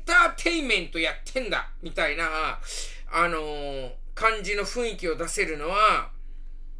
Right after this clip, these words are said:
俺は那須川天心が初めてなんじゃないかなと思うので、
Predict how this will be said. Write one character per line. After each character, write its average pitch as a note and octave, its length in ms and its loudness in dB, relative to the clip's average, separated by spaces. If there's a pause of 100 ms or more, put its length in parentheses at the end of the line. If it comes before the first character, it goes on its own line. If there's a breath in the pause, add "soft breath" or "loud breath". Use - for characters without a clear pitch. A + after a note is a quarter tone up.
(1400)
俺 F3+ 160 0
は G3 100 4
那 F3+ 120 2
須 - 120 -2
川 F#3 140 4
天 F3 180 0
心 D3 180 -6
が C3 60 -6
初 D3+ 220 -4
め F3+ 80 -2
て E3 100 -2
な D3+ 120 -4
ん B2+ 40 -6
じ C3 80 -6
ゃ - 20 -4
な C#3 80 -4
い C3+ 60 -6
か F3 140 2
な F#3+ 100 4
と - 120 -4
思 C#3+ 180 -6
う - 20 -6
の B2 140 -8
で、 C#3+ 340 -2